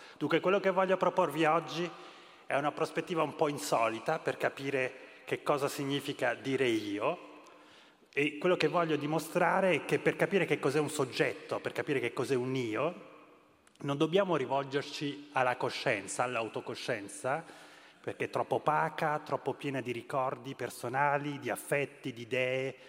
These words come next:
per permettere alla struttura riflessiva di, dell'io di emergere nella sua purezza, ma nemmeno a un animale, che è un vivente che ci è troppo vicino,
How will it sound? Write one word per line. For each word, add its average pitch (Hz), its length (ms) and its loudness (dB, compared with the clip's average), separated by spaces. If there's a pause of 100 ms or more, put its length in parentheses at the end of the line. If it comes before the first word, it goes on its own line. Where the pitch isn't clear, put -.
(160)
per - 160 -8
permettere 131 480 -4
alla 117 140 -2
struttura 131 640 -4
riflessiva 123 500 -8
di, 120 240 -12 (260)
dell'io 131 440 -2
di 123 100 -4
emergere 123 520 -4
nella 117 120 -4
sua 110 140 -8
purezza, 160 520 -2 (220)
ma 139 80 -2
nemmeno 165 400 0
a 127 120 0
un 139 120 -2
animale, 123 680 -2 (360)
che - 80 -14
è 113 60 -2
un 107 40 -8
vivente 123 300 -6
che 110 140 -6
ci - 100 -6
è 113 80 -6
troppo 143 320 -2
vicino, 117 640 -8